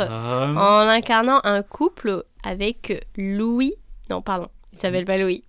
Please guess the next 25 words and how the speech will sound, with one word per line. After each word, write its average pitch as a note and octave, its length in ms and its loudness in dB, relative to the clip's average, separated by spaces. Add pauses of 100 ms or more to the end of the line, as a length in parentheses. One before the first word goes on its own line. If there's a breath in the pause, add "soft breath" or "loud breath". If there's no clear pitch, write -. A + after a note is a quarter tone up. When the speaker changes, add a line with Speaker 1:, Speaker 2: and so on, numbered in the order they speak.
Speaker 2:
<laughs> E4 60 8 (1300 loud breath)
Avec D#4+ 360 8
Lou, D4+ 540 12 (120)
Denis C#4 680 6
et F#4 120 4
Lyon A3 460 2
sur - 240 -2 (100)
M D4 180 2
six. - 640 -12 (140)
Speaker 1:
Avec A#2+ 240 -10 (180)
Lou, D#3+ 160 -8
Denis C3+ 440 -6
et A#2 40 -8
Lyon ? C#3+ 220 -10 (300)
Speaker 2:
Eh A#3+ 140 -2
oui, E3+ 220 -8
c'est - 220 -4
son G3+ 240 -4
nom. D#3+ 140 -6 (320)
Lou B3+ 180 0
Denis. E3+ 320 -2 (180)
<laughs> - 420 -4
Speaker 1:
Lou, E3 220 -4 (460 soft breath)
quoi ? C4+ 280 -2 (300)
Speaker 2:
Lou A3+ 360 6